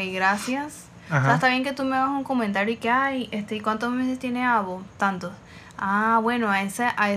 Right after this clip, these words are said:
Speaker 1: a esa edad ellos hacen no sé qué". "Ah, ok, gracias". Pero después que tú constantemente me estés diciendo y enviando información, y ni siquiera información como que de, mm, real, sino información que tú sacaste que de un blog ahí raro,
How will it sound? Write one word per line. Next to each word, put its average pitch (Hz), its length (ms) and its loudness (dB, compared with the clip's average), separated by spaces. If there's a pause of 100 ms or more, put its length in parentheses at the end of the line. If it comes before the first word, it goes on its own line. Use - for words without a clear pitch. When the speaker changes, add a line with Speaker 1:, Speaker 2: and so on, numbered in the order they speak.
Speaker 1:
a 202 160 0
esa 220 220 -2
edad 311 320 4
ellos 240 280 -2
hacen 269 220 -2
no 269 80 -2
sé 196 140 -6
qué". 180 240 -4
"Ah, 180 140 2
ok, 170 100 -8 (160)
gracias". 165 560 -2 (520)
Pero 226 200 4
después 233 280 0
que 302 120 -6
tú 302 160 -6
constantemente 277 1080 0
me 240 100 0
estés 214 420 -2
diciendo 233 500 0
y 240 120 0
enviando 208 460 0
información, 214 1300 0
y 214 40 0
ni 233 120 2
siquiera 233 280 -2
información 233 800 0 (340)
como 247 240 0
que 170 600 -2
de, 190 160 0
mm, 170 640 -6
real, 180 480 4
sino 175 300 -4
información 170 520 -2
que 240 100 -2
tú - 100 -12
sacaste 254 480 -2
que 240 220 -2
de 180 120 -2
un 196 240 0
blog 226 360 4
ahí 226 260 4
raro, 226 380 6